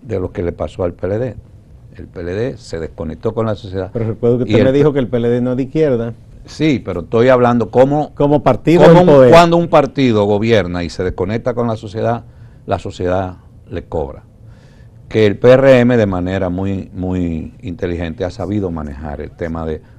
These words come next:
Speaker 1: conectarse con la sociedad, que lo que la sociedad pide, quiere, eh, con los riesgos de, de, de someterse a los vaivenes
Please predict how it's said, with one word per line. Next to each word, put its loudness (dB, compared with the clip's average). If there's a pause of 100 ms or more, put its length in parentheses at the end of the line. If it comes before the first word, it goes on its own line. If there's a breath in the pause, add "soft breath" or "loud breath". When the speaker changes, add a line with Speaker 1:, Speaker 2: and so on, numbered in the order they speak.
Speaker 1:
conectarse -8
con -8
la -8
sociedad, -14 (100)
que -12
lo -16
que -12 (260 soft breath)
la -12
sociedad -8
pide, -4
quiere, -10 (560 soft breath)
eh, -6
con 2
los 2
riesgos 2
de, -4 (180)
de, -10 (340)
de -8
someterse -2
a 2
los -2
vaivenes -4